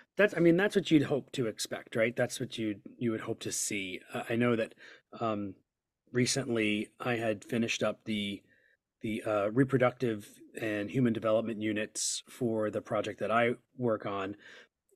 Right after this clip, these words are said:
And, um, and I would say within three weeks of me submitting that content, I got an email <laughs> from my editor saying, uh,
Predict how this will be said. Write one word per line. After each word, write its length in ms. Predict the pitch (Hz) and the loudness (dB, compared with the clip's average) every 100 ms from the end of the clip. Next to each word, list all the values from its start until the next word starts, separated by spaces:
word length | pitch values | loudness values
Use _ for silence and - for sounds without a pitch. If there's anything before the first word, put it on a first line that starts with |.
| - | -4
And, 280 | 113 110 | -2 0
um, 300 | 107 104 113 - - | 0 0 -2 -4 -6
and 160 | 120 120 | -6 0
I 60 | |
would 180 | 127 127 | 2 2
say 200 | - 123 | 2 0
within 560 | 110 113 123 110 107 104 _ _ _ _ _ _ | 0 -2 -2 -2 -2 -6 _ _ _ _ _ _
three 460 | - - 139 151 | -12 0 4 8
weeks 300 | 139 135 123 | 10 8 6
of 100 | 127 | 0
me 160 | 117 113 | 0 0
submitting 600 | - 113 107 113 113 107 | 0 -2 0 0 0 0
that 200 | 101 - | -4 -8
content, 640 | - 107 104 113 98 - - - - - _ _ - | -6 -4 -4 -6 -8 -10 -20 -20 -20 -20 _ _ -4
I 80 | 113 | 2
got 220 | 117 113 | 4 2
an 100 | 117 | 2
email 680 | 117 113 110 104 101 104 - - - | 2 2 2 0 -2 -4 -8 -18 -10
<laughs> 480 | - - - 117 | -6 -4 -2 -2
from 260 | - 127 120 | 0 0 2
my 180 | 120 110 | 2 4
editor 360 | 104 110 107 | 4 2 0
saying, 440 | 101 120 104 101 107 | 0 -2 -2 -2 -4
uh, 260 | 98 98 | -4 -4